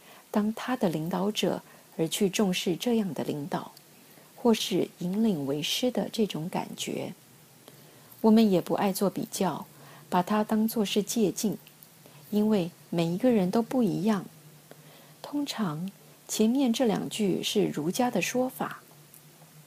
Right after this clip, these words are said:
后面这两句是破解前面的。“不贵其师，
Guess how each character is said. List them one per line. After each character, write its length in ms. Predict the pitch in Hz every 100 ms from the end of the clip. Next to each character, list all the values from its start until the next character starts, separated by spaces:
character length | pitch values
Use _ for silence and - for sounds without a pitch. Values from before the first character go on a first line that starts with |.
| - - - - -
后 180 | - 269
面 360 | 233 233 208 170
这 160 | 214 175
两 220 | - -
句 300 | 190 160 -
是 240 | - - 202
破 320 | - - 220
解 260 | - - -
前 300 | - - 139
面 320 | 180 226 156
的。 140 | - - - - - - - - - - - - - -
“不 120 | 233
贵 360 | 226 285 226 180
其 320 | - - 175
师， 540 | 208 - 254 254 269